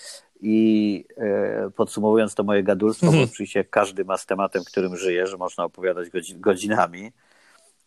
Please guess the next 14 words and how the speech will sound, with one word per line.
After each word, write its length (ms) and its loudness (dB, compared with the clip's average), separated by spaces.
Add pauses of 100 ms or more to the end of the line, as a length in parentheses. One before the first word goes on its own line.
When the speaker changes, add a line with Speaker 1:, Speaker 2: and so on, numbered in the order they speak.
Speaker 1:
e, 140 0
to 420 4 (1080)
rzeczywiście, 840 -2 (600)
e, 560 -4
ja 140 2
sam 280 0
byłem 220 0
zdziwiony, 580 -4
kiedy 280 -10 (380)
przesuwały 580 -2
się 120 -14
kolejne 420 -4
terminy 380 -6
startu 600 -2